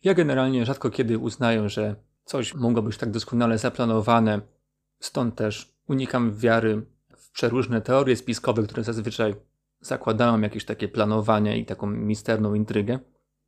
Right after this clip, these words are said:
Z tego prostego powodu, że sam dobrze wiem, jak trudno jest zaplanować nawet najprostsze procesy, nawet, nawet najprostsze intrygi, ile rzeczy może pójść nie tak. Szczególnie jeśli, tak jak w tej sprawie,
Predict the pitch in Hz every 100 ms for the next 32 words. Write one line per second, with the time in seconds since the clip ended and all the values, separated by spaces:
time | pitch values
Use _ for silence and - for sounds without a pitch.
0 | _ 233 214 208 175 151 143 117 123 127
1 | 110 110 107 107 113 123 120 113 - 135
2 | 120 110 104 120 110 113 - _ _ -
3 | 170 - 143 143 127 113 107 - - 123
4 | 120 123 117 107 123 113 107 - - 117
5 | 110 120 131 - - 113 104 110 107 127
6 | 123 - 101 101 101 107 - _ _ _
7 | _ 131 117 110 - 123 117 127 127 -
8 | - 123 - 113 110 127 117 107 - 127
9 | 110 107 101 117 120 117 117 - 113 -
10 | 110 104 113 107 - _ _ _ - -
11 | 151 131 160 147 113 - 113 110 117 -
12 | 107 - 131 - 147 139 117